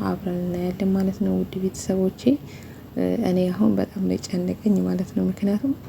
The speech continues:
የሚቀጥለው ምን ይሁን በቃ እየጓጓሁ ነው ያለቀብኝ ማለት ነው።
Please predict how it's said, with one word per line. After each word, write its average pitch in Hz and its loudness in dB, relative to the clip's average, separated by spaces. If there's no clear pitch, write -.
የሚቀጥለው 214 0
ምን 202 6
ይሁን 202 4
በቃ 202 2
እየጓጓሁ 190 4
ነው 175 -2
ያለቀብኝ 180 2
ማለት 185 -2
ነው። 196 -10